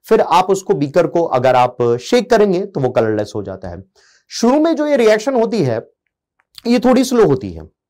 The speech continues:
पर जैसे जैसे आप drop by drop गिराते चलते हैं, चलते, चलते हैं, तो वो rate of reaction अपने आप इंक्रीज होने लगती है। आप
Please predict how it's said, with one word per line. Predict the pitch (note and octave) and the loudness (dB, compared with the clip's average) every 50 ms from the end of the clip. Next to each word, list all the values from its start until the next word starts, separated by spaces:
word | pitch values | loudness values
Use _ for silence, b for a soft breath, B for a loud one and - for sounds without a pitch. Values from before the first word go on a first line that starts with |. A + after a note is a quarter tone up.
| B B B B B _ - | B B B B B _ 2
पर | B3 A3 | 2 2
जैसे | D3 A2 C3 C#3 C3+ - B3+ A#3 | 2 2 2 2 2 2 2 2
जैसे | G3 A#3 G#3+ - A#3+ | 2 2 2 2 2
आप | A3+ A3+ F#3+ D3+ | 2 2 2 0
drop | A#2 D#3 D#3+ F3+ F#3 | 0 0 0 0 2
by | F3 G#3 G#3 | 2 2 2
drop | G3 G3 G3+ G3+ F3 | 4 2 2 2 2
गिराते | C#3+ B2+ C3+ C#3 C#3 E3+ F3+ | 2 2 2 2 2 0 -2
चलते | F3 - D3 C#3 - F3 | -2 -2 -2 -2 0 -2
हैं, | D#3 D#3+ D3+ | -2 -2 -2
चलते, | - C#3 C3 D#3 D#3 | -4 -2 -2 -2 -2
चलते | C#3+ C#3+ B2+ B2+ B2+ D#3+ | -2 -2 -2 -2 0 -2
हैं, | C#3 B2+ B2 D#3+ G3+ | -2 -2 -4 -6 -8
तो | - _ - F3 | -6 _ -4 -2
वो | E3+ G3 | 0 2
rate | G3+ G3 D3+ D#3+ E3 E3+ | 2 2 2 0 0 0
of | F#3+ F3+ | -2 -2
reaction | - D#3+ D3 D#3 D#3 D3+ - D3+ - - - - | -2 -2 -2 -2 -2 -2 -4 -6 -8 -4 -4 -4
अपने | D3 - G#3 G#3 A#3 B3 | -2 -2 0 0 2 2
आप | A#3 A3 A3+ A3+ G#3 | 2 2 2 0 0
इंक्रीज | F3+ D#3 C3+ D3+ C#3+ D3+ C3+ A#2+ | -2 -2 0 2 2 0 0 0
होने | B2+ A2+ G#2+ | -2 -2 -2
लगती | G2+ G2+ F#2+ - A2 G#2 | -4 -6 -6 -6 -8 -8
है। | G2 - - _ _ C#3+ | -8 -10 -14 _ _ 0
आप | E3 - F#3+ - - | 0 0 0 -6 -14